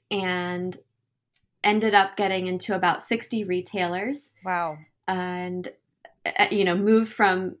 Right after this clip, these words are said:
Speaker 1: making them all myself, 'cause that was not sustainable, to I had a s-, a full, a seamstress that made all of them, and then ultimately moved it to a factory here locally in California.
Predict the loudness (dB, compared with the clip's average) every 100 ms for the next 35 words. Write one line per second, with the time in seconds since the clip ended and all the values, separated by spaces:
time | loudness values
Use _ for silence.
0 | _ -4 0 2 2 2 6 6 6 2
1 | 0 0 -4 0 0 0 -2 -4 -4 -4
2 | -4 -2 -2 -2 -2 -2 -2 -2 0 -2
3 | -4 -2 0 2 4 4 4 4 4 2
4 | -2 0 -2 -2 -2 0 0 2 2 2
5 | 0 0 -2 -6 _ 0 0 -2 -4 -2
6 | -2 -2 -4 -2 -2 0 -2 -2 -4 -4
7 | -4 -6 -12 -8 -2 0 0 -4 -4 -6
8 | -6 -6 -6 -6 -8 -10 -12